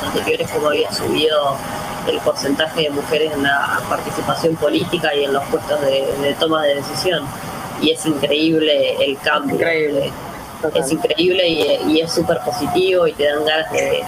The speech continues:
Speaker 1: de seguir y, y de seguir peleándola y que, que eso se transforme en, en más mujeres y más disidencias en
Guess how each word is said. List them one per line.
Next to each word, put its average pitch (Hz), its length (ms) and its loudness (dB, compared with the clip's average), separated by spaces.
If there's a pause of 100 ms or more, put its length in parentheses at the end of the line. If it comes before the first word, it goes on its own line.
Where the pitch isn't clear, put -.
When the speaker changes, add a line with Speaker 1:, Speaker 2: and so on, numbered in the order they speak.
(520)
Speaker 1:
de 156 80 4
seguir 175 600 2
y, 147 500 2
y 143 200 0
de 139 180 0
seguir 156 360 0
peleándola 151 880 2
y 143 80 -2 (320)
que, - 180 -4 (140)
que 160 100 4
eso 165 160 -2
se 160 140 0
transforme 143 880 0
en, 143 200 -2 (360)
en 147 160 -2
más 190 180 0
mujeres 180 400 0
y 156 80 0
más 180 220 0
disidencias 165 720 0
en 139 180 -2